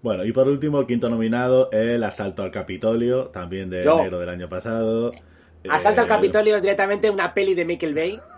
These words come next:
Speaker 2: y espérate que Michael Bay no asesorara en Asalto al Capi-, al Capitolio.
Speaker 1: Con el,
Speaker 2: Eh,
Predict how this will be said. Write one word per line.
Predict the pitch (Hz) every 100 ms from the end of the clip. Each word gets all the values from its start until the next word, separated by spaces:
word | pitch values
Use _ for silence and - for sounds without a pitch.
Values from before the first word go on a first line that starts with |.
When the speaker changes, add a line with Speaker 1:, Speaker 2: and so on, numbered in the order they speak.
| -
Speaker 2:
y | 151
espérate | 151 170 175 185
que | 180
Michael | 160 165 160
Bay | 170
no | 160
asesorara | - 147 147 147
en | 139
Asalto | 139 139
al | 139
Capi-, | 131 135
al | -
Capitolio. | 131 127 131 151 196 -
Speaker 1:
Con | 117 110
el, | 107 104 104 104
Speaker 2:
Eh, | 135 139 127